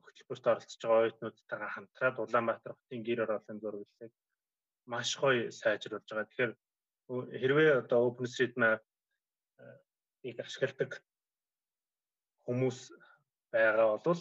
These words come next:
одоо нэг ороод нэг refresh хийгээ харахад тэн дээр маш их өөрчлөлт орсон. Одоо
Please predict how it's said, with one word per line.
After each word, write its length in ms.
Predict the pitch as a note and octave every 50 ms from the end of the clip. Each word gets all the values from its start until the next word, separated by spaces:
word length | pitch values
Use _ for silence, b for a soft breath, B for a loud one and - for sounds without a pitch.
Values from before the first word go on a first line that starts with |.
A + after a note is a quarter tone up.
| - _ -
одоо 280 | A#2 A2+ _ - C#3 C3
нэг 180 | C#3 C#3 B2
ороод 320 | A#2 A2+ A2 A2+ A#2 A#2 -
нэг 140 | - A#2 G#2
refresh 440 | G#2+ A2 G2+ - - - B2+ B2 - -
хийгээ 300 | A#2 G#2+ G#2 A2 G#2+ G2+
харахад 460 | - - - - - - - E3+ _ _ _ _ _ _ _ _ _ _ _ _ _ _ _ _ _ _ _ _ -
тэн 100 | A#2+ A#2 A2+
дээр 200 | A#2+ B2+ A2+ G#2+ G#2 G#2+ - _ _ _ -
маш 160 | C3+ C3+ C3+ - - -
их 120 | C3 B2 - -
өөрчлөлт 420 | B2 A#2 A2+ - - - - - A#2
орсон. 320 | G#2 - - - B2 A2+ G#2+
Одоо 240 | - - B2 A#2